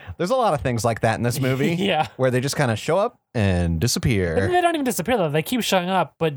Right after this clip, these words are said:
Speaker 2: never advancing more than the original <laughs> thing they were there for.
Speaker 1: Yeah, that's probably more accurate.
Speaker 2: Yeah.
Speaker 1: Um,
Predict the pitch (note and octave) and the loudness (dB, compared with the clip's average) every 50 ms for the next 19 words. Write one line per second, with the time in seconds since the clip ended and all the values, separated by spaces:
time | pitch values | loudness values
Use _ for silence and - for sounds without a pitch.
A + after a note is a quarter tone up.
0 | C#3+ _ - D3+ D3+ D#3 E3+ E3+ E3 D3 E3 D#3+ D3+ D3+ D3+ B2 C#3+ D#3 D3+ D3+ | -8 _ -6 -4 0 2 4 2 4 2 0 0 2 0 0 0 0 0 0 0
1 | C#3 - E3 D#3 C#3+ C#3+ C#3+ D3 D3+ D3 C#3 C3 C#3+ D3 C#3+ C#3 C#3 C#3 C#3 C#3 | -2 0 -2 0 0 -2 -2 0 0 0 2 2 0 0 0 0 0 0 0 0
2 | D3+ C#3+ D3 B2 - F3 F3 E3 - F3 D#3+ D#3 C#3 D3+ C#3+ C#3 C#3+ C#3 C#3+ C#3+ | 0 0 0 0 0 0 -2 0 0 0 0 2 2 0 0 0 0 0 0 0
3 | D3 D3 C#3 C#3 B2+ - C3+ C3 C3 C3+ - B3 A#3 G#3 G3 F3 - - G3 F#3+ | 2 2 2 0 -2 -6 -8 -6 -6 -4 0 0 0 0 0 -2 -2 -2 -2 -2
4 | - - - D#3 C#3+ B2+ C#3 C3 C3 C3+ A#2 F#2 F#2 - C#3+ D3+ - C#3 C3+ C3 | -2 -2 -2 -2 0 2 2 2 2 2 2 0 0 0 0 0 0 0 0 -2
5 | C3+ - - - - - - _ _ _ - C#3 C#3 C#3 C#3 C3+ C3 C3 B2+ - | -4 -6 -10 -16 -20 -20 -20 _ _ _ -4 0 0 2 2 2 2 0 -2 -4